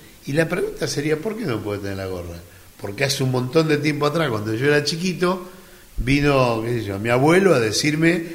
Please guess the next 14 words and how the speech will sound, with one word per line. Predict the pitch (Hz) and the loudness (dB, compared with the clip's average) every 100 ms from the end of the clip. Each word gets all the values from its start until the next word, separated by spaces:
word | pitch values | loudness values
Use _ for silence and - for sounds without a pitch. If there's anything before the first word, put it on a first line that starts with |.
| - - - | -14 -12 -2
que | 117 113 107 | 0 0 0
bajo | 127 - 127 | 0 0 -2
techo | 123 175 175 151 | 2 2 2 0
no | 131 123 | 0 0
podía | 123 127 | 2 4
haber | 127 131 127 | 4 4 6
gorra, | 156 160 143 | 6 6 4
sombrero | - 120 127 165 151 | 0 -2 0 2 2
y | |
nada | 139 139 | 2 2
por | 113 | 0
el | 117 | -2
estilo. | 147 131 92 - - - | -2 -2 -4 -8 -20 -8
Ahora, | - 110 101 | 0 0 0